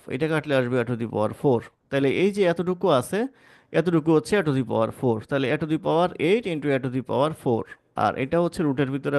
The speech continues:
বারো। দেখেন এটা করলে আসে হচ্ছে a to the power eight plus four equals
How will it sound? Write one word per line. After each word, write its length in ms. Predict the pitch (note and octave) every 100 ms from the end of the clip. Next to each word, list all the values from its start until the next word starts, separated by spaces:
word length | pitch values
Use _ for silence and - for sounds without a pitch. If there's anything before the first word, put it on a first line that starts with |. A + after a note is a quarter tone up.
| C3+
বারো। 160 | A#2 E2 - _ _ _ _ _ _ - E3+
দেখেন 220 | F3 A3 -
এটা 120 | E3 E3+
করলে 160 | F3 E3
আসে 140 | D#3+ E3+
হচ্ছে 180 | D#3+ - D#3+ D3
a 20 | D3+
to 60 | D3+
the 60 | D#3 C#3+
power 220 | D3 C#3+ - C3
eight 140 | C#3 -
plus 240 | D3 D3+ - -
four 240 | D3+ G#3+ C4+ - _ _ _ _ _ _ _ _ _ _ _ _ - D3+
equals 340 | C#3+ D#3 C#3+